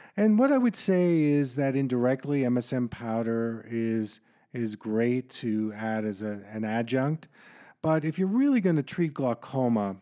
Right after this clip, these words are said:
from a holistic point of view, there are three main areas that I look at. Uh, the first is, uh, improving the circulation. And we know that glaucoma is a vascular disease in the eye, and, uh,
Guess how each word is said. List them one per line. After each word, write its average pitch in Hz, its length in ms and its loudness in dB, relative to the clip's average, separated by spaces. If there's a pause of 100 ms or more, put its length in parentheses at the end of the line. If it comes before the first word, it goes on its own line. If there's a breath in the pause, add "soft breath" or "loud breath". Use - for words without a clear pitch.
(140)
from 120 220 -4
a 110 60 -2
holistic 120 500 -4
point 110 240 -2
of 101 60 -4
view, 98 360 -4 (480 loud breath)
there 160 80 -4
are 147 40 -2
three 262 220 2
main 180 300 6
areas 123 440 2
that 120 120 -2
I 110 120 0
look 104 260 -4
at. 87 200 -12 (720 loud breath)
Uh, 123 160 -4
the 123 100 -4
first 254 440 0
is, 156 480 2 (100)
uh, 135 140 -8
improving 139 480 2
the 123 80 2
circulation. 104 760 -6 (880 loud breath)
And 151 360 2
we 165 100 2
know 208 180 4
that 240 140 2
glaucoma 165 500 2
is 135 80 0
a 127 60 0
vascular 131 560 0
disease 127 420 -2
in 113 100 0
the 104 140 0
eye, 117 500 -2
and, 110 540 -2
uh, 104 200 -4